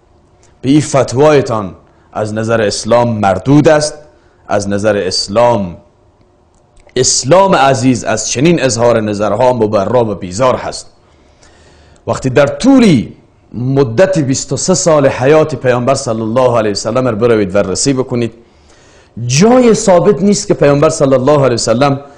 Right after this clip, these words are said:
با مردم چنین رفتار کرده باشد، چنین برخورد زشت کرده باشد. عجیب است. و شما کسایی که خود را به نام عالم می‌دانیم، به نام به اصطلاح امام می‌دانیم، به نام رهبر مردم می‌دانیم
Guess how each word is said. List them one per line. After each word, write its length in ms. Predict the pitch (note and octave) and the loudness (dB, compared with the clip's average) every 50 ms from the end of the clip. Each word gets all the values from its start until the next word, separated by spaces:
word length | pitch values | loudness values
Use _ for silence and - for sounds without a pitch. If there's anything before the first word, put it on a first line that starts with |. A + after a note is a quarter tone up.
| - - _ _ _ - | -20 -20 _ _ _ -14
با 280 | A2 A2+ A2+ D#3+ E3+ F3 | -6 -2 2 4 4 4
مردم 440 | E3+ E3+ E3+ F3 F3 - A3+ A3+ G3+ | 4 4 4 4 4 2 2 2 2
چنین 460 | - - - D#3 F3+ G#3 G3+ D#3 C3 | 0 -2 -2 2 2 4 4 4 2
رفتار 400 | C3 - - - C#3 C3 C3 G#2+ | 0 -2 0 0 0 2 0 0
کرده 300 | - A2+ F#2+ F2 E2 F2+ | -2 -4 -4 -4 -6 -8
باشد، 360 | D#2+ D#2 D#2 - - D2+ - | -8 -8 -8 -10 -12 -12 -12
چنین 400 | - - C3 D#3+ G3 F#3+ F3 C3 | -8 -2 0 2 4 4 4 4
برخورد 480 | C3 B2 A2+ A2+ - D3+ D#3 A2+ C3 C3 | 2 2 2 2 0 0 0 0 0 -2
زشت 440 | G#2+ A#2 D3 C3+ - - - G2+ | -2 -2 -2 -2 -2 -4 -6 -6
کرده 280 | - G#2+ F#2+ F2 E2+ F2+ | -6 -4 -4 -4 -6 -6
باشد. 340 | E2 E2+ F2+ - - E2+ - - _ _ _ _ _ _ _ _ _ _ _ _ _ _ _ _ _ _ - | -6 -6 -6 -6 -6 -8 -8 -12 _ _ _ _ _ _ _ _ _ _ _ _ _ _ _ _ _ _ -2
عجیب 460 | B2 C3 B2+ - - A#3 C4 C4 A#3 | 0 0 0 0 0 0 2 2 2
است. 380 | F3+ C#3 A2+ - - - - - _ _ _ _ _ _ _ _ _ _ _ - | 2 2 0 -2 -8 -12 -16 -20 _ _ _ _ _ _ _ _ _ _ _ -6
و 60 | A#2+ A#2+ | -4 -4
شما 280 | - - D3+ F3+ F#3 | -2 0 0 0 2
کسایی 420 | - E3 D3 - - F3+ E3 D#3+ - | 2 0 0 2 4 4 4 4 2
که 80 | C3 | 0
خود 180 | A#2+ - D#3+ C3+ | -4 -2 0 0
را 100 | C#3 A#2+ | 0 2
به 120 | G#2+ A2+ | 0 0
نام 240 | B2+ C#3 C#3+ C#3 B2+ | 0 2 2 2 2
عالم 360 | G#2 G2 G#2 G2+ G2+ B2+ C#3+ | 2 2 2 2 2 2 2
می‌دانیم، 640 | D3 C3+ C3+ C3 A2 A#2+ A2 G#2+ G#2 G2+ F#2 E2+ E2 - | 2 0 -2 -2 -2 -2 -4 -4 -6 -8 -10 -10 -10 -8
به 80 | F2+ | -6
نام 280 | G2 A2 A2 G#2+ F#2+ F2+ | -4 -4 -4 -4 -4 -6
به 40 | F2 | -6
اصطلاح 380 | E2+ - - - F#2 G#2+ G#2 - - | -6 -6 -4 -2 0 0 0 0 -2
امام 300 | F2 F2+ G#2+ C3 C#3+ D3 | -4 -4 -2 -2 -2 -2
می‌دانیم، 600 | C#3 B2+ A2+ - G#2+ G#2+ G#2 G2+ F#2+ E2+ D#2+ - | -4 -6 -8 -8 -8 -8 -8 -8 -10 -12 -12 -12
به 80 | - F2 | -10 -8
نام 240 | G2 G#2 G#2 G2 | -6 -6 -6 -6
رهبر 380 | F2 E2 F2 F#2 F#2 G#2 G2 F#2+ | -6 -6 -6 -4 -4 -4 -4 -4
مردم 400 | F2+ E2+ D2+ D2 E2 F#2+ B2 C#3+ | -4 -6 -8 -6 -4 -2 0 0
می‌دانیم 600 | D#3 D3+ D3 C#3 C3+ B2+ B2 A#2+ A#2 G#2+ G2+ | 2 0 0 0 0 -2 -2 -4 -6 -6 -8